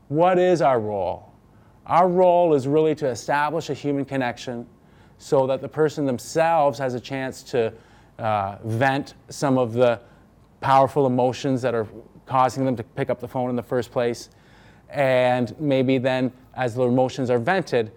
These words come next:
to help them think through what some safe, sensible next steps might be. And if we think about our role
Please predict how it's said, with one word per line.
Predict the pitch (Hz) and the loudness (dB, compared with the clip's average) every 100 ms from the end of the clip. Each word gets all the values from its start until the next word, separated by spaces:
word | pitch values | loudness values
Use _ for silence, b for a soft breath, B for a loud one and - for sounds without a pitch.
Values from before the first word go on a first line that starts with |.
| - | -16
to | - | -6
help | 127 143 | -2 0
them | 135 | -2
think | 117 - 143 | -2 -4 -4
through | - - 147 127 117 B B _ | -4 2 4 4 2 B B _
what | 147 - | -2 -2
some | 135 120 | -4 -6
safe, | - - 135 135 - - _ | -4 -2 0 -2 -6 -18 _
sensible | - 147 131 - 120 113 - | -8 -6 -4 -2 -2 -2 -6
next | 123 131 123 | -6 -4 -6
steps | - - 120 - 131 | -8 -4 -4 -4 -8
might | 123 107 101 | -8 -8 -8
be. | 123 113 92 - - b b b | -4 -4 -6 -14 -20 b b b
And | 135 131 | -6 -4
if | 143 | -2
we | |
think | 131 185 | -2 0
about | 202 165 170 | 2 6 6
our | 156 | 4
role | 147 156 156 147 - | 2 2 4 4 0